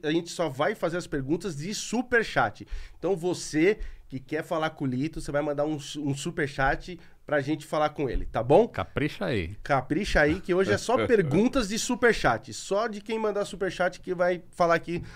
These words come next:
Speaker 1: no nosso programa hoje. Litão, queria muito, primeiramente,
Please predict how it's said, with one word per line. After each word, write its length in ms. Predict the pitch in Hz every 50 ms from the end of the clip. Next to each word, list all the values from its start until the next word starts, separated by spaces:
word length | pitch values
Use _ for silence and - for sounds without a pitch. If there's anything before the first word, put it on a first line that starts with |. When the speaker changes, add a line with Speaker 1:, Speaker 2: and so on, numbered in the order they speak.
| - - -
Speaker 1:
no 140 | - 151 160
nosso 500 | 156 160 170 - - 185 175 160 143 - - -
programa 460 | 160 165 156 151 156 156 160 160 147
hoje. 340 | 131 117 110 101 90 98 - - - - - - - - - - -
Litão, 400 | - 226 - - 262 208 156 139 - - - - - -
queria 260 | - 220 233 254 254 233
muito, 480 | 214 180 180 196 233 254 - 226 190
primeiramente, 840 | 160 156 139 160 165 170 196 208 214 190 170 180 190 208 - -